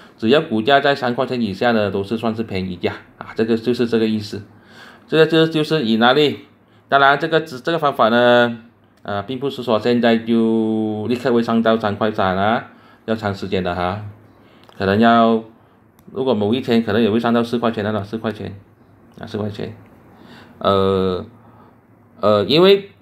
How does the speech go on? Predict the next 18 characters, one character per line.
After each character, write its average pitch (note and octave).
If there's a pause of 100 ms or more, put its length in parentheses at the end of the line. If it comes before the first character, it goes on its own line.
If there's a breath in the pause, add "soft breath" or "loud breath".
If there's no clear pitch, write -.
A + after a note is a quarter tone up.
因 D#3+
为 F3+
市 F#3+
场 A#2
给 G#2+
的 A#2
P A#2
E B2+
呢， A2+
老 F#2
实 A#2+
讲 F#2
是 A2+
市 A2
场 G2
给 E2+
的 F2+
哈， F2+